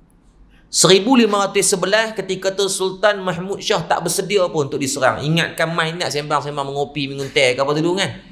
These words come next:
Tak. Tapi Portugis datang, Alfonso de Albuquerque mai terus untuk menyerang. Walaupun tentera tu tidaklah terlalu ramai, kalau ikut total up dalam seribu empat ratus orang sahaja.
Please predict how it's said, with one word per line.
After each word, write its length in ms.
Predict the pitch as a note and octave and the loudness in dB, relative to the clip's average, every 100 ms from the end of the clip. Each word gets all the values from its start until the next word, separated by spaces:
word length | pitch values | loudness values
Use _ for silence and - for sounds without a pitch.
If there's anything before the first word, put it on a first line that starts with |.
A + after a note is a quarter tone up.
| - - | -20 4
Tak. 220 | C3 A#2+ - - - _ | 6 6 4 -14 -20 _
Tapi 260 | - B2 D3+ | -2 2 2
Portugis 460 | D#3 D#3 F3 G#3+ - | 2 -2 -2 -2 4
datang, 420 | F3 F3 F#3+ E3+ | 4 4 0 0
Alfonso 400 | D3+ D#3 E3+ F3+ | -2 -4 -4 -4
de 80 | F3 | -4
Albuquerque 300 | E3+ F#3 F3+ | -6 -4 0
mai 240 | G3+ F#3+ | 0 0
terus 180 | G#3+ G#3 | 0 0
untuk 300 | E3+ F3 D3+ | -2 -4 -4
menyerang. 320 | D3 C#3 G2 - _ _ _ _ _ - | -2 -2 -4 -8 _ _ _ _ _ 4
Walaupun 640 | C#3+ F3+ B3 B3 B3+ G3 | 8 10 8 2 -2 -2
tentera 420 | G3 - A#3 F#3+ | -4 -2 2 2
tu 160 | G3 F#3+ | 2 -2
tidaklah 480 | G3+ G3 G#3 F3 | -2 2 2 0
terlalu 300 | E3+ D3+ D3+ D3 | -4 -4 -4 0
ramai, 400 | D#3+ G#3 A3+ C3 - - | 0 0 -8 -8 -14 -4
kalau 160 | D3 | -2
ikut 340 | D#3+ D#3+ D#3 - | -2 -2 -2 0
total 400 | D#3+ D#3 E3 D#3+ | -4 0 -2 2
up 240 | F#3+ - | 2 4
dalam 220 | E3 D#3 | 2 -2
seribu 400 | D3+ E3 D#3+ F3+ | -4 -4 -4 -2
empat 260 | F3 D#3+ D#3+ | 2 2 2
ratus 80 | F3+ | 2
orang 380 | F#3+ G3 G3+ F#3+ | 2 4 0 0
sahaja. 500 | A3 A#3 G#3+ - | -2 0 -2 -2